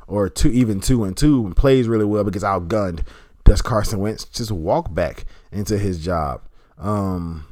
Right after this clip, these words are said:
there's no guarantee of that, and so, uh, that is going to be definitely something to watch out for, uh, there in Washington. How well does the offense look under a different quarterback?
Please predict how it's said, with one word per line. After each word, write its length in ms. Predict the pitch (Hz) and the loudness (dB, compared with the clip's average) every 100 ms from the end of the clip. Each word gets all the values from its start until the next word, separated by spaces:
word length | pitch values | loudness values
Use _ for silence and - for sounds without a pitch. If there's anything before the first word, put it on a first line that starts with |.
| - - _ - | -20 -20 _ 0
there's 180 | 127 | 2
no 200 | 123 117 | 4 2
guarantee 480 | 107 101 92 82 85 | 2 0 -4 -2 -2
of 120 | 107 | -2
that, 280 | 110 151 175 - - - - | 0 0 -2 -10 -20 -20 -8
and 260 | 113 117 92 | -2 -2 0
so, 420 | 113 104 98 98 | 0 0 -2 -4
uh, 260 | 101 101 | -4 -4
that 260 | 92 101 104 | -2 -2 -2
is 80 | 95 | -4
going 280 | 104 110 104 | -4 -4 -4
to 100 | 101 | -4
be 400 | 101 101 98 90 - _ - | -2 -2 -4 -6 -12 _ -6
definitely 600 | 85 - 107 - 107 101 98 | 4 4 4 -2 -4 -2 0
something 600 | - 107 95 98 95 92 - - - | 0 -2 -6 -6 -6 -8 -8 -10 -6
to 180 | 123 | -2
watch 400 | 107 92 95 95 | 0 0 -2 -2
out 260 | 90 92 87 | -2 -4 -4
for, 560 | - 92 90 85 87 - - - - - _ | -6 -4 -4 -4 -8 -12 -20 -20 -20 -20 _
uh, 600 | - 104 104 92 87 82 78 - - - _ _ - | -8 -4 -2 -2 -4 -6 -6 -6 -6 -14 _ _ -16
there 420 | 90 101 117 107 | -4 2 4 4
in 160 | 98 92 | 2 -2
Washington. 600 | 85 123 123 90 87 80 | 4 4 4 0 -8 -8
How 440 | - - 107 117 | -10 -4 2 4
well 440 | 123 107 110 110 107 | 4 2 2 2 2
does 200 | 104 98 | -2 -2
the 100 | 98 | 0
offense 420 | 95 95 98 80 | 0 -2 -6 -8
look 260 | 87 92 - | -6 -6 -6
under 280 | 98 90 | -6 -4
a 40 | 87 | -4
different 300 | 82 - 80 | -6 -10 -10
quarterback? 480 | 82 73 65 60 | -8 -8 -10 -14